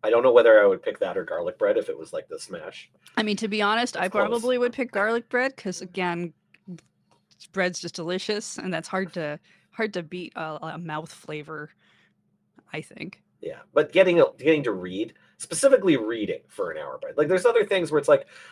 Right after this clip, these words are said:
Speaker 1: okay, maybe you had to drive for an hour and, like, you know, it was, your safety was on the line. You couldn't just stop. But, like,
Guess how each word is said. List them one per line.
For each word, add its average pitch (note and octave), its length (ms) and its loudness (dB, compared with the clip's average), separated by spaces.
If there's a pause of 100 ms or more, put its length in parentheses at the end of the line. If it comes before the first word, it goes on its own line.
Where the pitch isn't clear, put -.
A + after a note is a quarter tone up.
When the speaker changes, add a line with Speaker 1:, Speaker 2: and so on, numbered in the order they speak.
(140)
Speaker 1:
okay, A2+ 220 2
maybe G#2+ 220 -2
you G#2+ 100 -4
had A#2 240 0
to - 60 -20
drive F2+ 400 -6
for D2 180 -12
an D2 80 -16
hour C#2+ 360 -16
and, D2 120 -20
like, C#2+ 240 -20
you E2+ 60 -20
know, D2+ 140 -14
it C#2+ 120 -18
was, D#2+ 180 -20
your E2 100 -20
safety G#2 400 -4
was F#2 140 -14
on F2+ 100 -10
the E2+ 80 -20
line. D#2 260 -16
You D2+ 80 -20
couldn't - 260 -12
just - 200 -20
stop. - 320 -14 (720)
But, G#2+ 140 0
like, F#2 400 -6